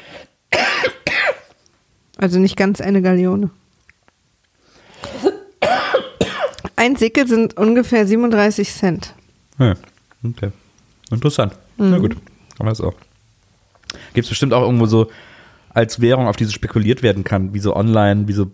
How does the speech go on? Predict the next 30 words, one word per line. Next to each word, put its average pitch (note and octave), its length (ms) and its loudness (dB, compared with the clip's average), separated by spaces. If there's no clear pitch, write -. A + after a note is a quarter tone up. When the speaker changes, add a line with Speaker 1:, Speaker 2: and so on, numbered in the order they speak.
Speaker 2:
Fantasy-Liga A2+ 640 0
Speaker 1:
Ja, F#2+ 60 2
Speaker 2:
oder F#2 180 0
so. G#2 160 0
Speaker 1:
stimmt. A3+ 220 2
Speaker 2:
Gibt's - 240 -18
Speaker 1:
Fantasy A3 280 2
Speaker 2:
bestimmt - 80 0
so, A3 100 2
Speaker 1:
Football. F#3+ 280 2
Speaker 2:
wo A2+ 180 -2
man A2+ 120 4
dann G#2+ 160 2
so, A2 240 4
wo G#2+ 60 2
man A2 140 2
dann G#2 180 2
auch F#2+ 100 -2
so G#2+ 360 2
äh, A2 260 2
damit A2 240 2
so A2+ 100 2
spekulieren A2 420 0
kann, G#2 180 2
so G2 100 -4
wie G2+ 40 -2
so F#2+ 100 -2
Blockchain G2+ 540 -2
oder F#2+ 140 -2
so. G2 160 -2